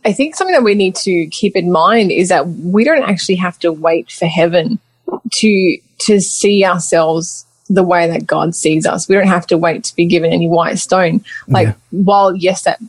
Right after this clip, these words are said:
Speaker 1: you know, that will happen at the end, we can
Speaker 2: Hmm.
Speaker 1: start with changing our perception now. And there's plenty of stories in the Bible, uh, you know, these Bible characters who doubted themselves, who saw themselves as failed cakes.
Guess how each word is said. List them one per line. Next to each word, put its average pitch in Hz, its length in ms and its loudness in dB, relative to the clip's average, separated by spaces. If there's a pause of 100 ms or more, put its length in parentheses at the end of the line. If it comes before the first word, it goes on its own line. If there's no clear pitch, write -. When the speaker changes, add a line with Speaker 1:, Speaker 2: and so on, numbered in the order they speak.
(520)
Speaker 1:
you 185 160 -2
know, 165 60 0
that 160 140 2
will 170 100 0
happen 170 340 -6
at - 140 -8
the 165 160 -2
end, 185 260 0
we 233 100 2
can 139 140 2
Speaker 2:
Hmm. 117 80 4
Speaker 1:
start 156 360 0
with 156 260 -4
changing 170 340 -2
our 160 100 0
perception - 560 -4
now. 170 260 2 (300)
And 226 120 2
there's 226 140 2
plenty 247 400 2
of 220 120 0
stories 196 400 2
in 180 40 -2
the 175 80 4
Bible, 170 640 0
uh, 170 80 2 (140)
you 196 100 -6
know, 175 60 -4
these 175 160 -6
Bible 180 320 -2
characters 160 640 -6 (480)
who 220 460 4 (260)
doubted 202 400 0
themselves, 175 500 0
who 214 100 -2
saw 233 200 2
themselves 190 440 0
as 170 180 -2
failed 170 360 0
cakes. - 560 -4